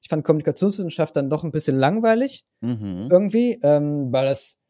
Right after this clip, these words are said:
Speaker 1: ich meine, muss man halt der Typ für sein, aber das ist dann so stärker in so eine empirische, sozialwissenschaftliche Richtung gegangen. Fand ich nicht so super spannend,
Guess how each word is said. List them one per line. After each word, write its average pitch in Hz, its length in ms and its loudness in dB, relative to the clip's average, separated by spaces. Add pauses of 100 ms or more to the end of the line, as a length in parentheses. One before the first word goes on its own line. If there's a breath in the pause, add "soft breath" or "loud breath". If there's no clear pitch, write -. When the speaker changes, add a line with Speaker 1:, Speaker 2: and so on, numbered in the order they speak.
(920)
Speaker 1:
ich - 80 -14
meine, 123 140 -2
muss 143 160 -4
man 131 180 -2
halt 123 160 0
der 123 80 -10
Typ 208 220 -2
für 185 100 4
sein, 151 280 6
aber 135 120 4
das 127 160 2
ist 127 140 -8
dann 135 160 -2
so 131 80 -4
stärker 143 300 4
in 135 60 2
so 131 60 -4
eine 131 100 -4
empirische, 151 720 0
sozialwissenschaftliche 160 1000 0
Richtung 160 240 -4
gegangen. 151 320 -2
Fand 139 220 -6
ich 143 100 -10
nicht 160 160 -6
so 147 80 -4
super 127 260 -4
spannend, 185 460 -2